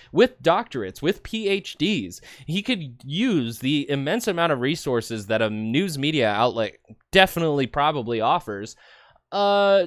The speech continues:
to, to get more information. But that's not what we're here for. We're here to steer a political agenda and further the delegitima-, uh,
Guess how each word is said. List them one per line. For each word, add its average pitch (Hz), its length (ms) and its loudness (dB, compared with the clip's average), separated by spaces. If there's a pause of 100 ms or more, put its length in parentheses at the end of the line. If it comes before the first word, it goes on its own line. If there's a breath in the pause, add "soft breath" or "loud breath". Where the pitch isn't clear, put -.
(120)
to, 220 240 0
to 214 260 -2
get 180 260 6
more 196 180 0
information. 180 720 -4 (280 loud breath)
But 180 100 0
that's 208 180 4
not 220 200 4
what 196 140 2
we're 185 160 0
here 202 220 0
for. 101 300 -8
We're 135 140 -4
here 185 220 -2
to 185 200 -6
steer 196 420 -4
a 160 160 0
political 165 480 0
agenda 151 540 0
and 175 180 -6
further 196 460 0
the 147 100 2
delegitima-, 151 800 -4
uh, 127 200 0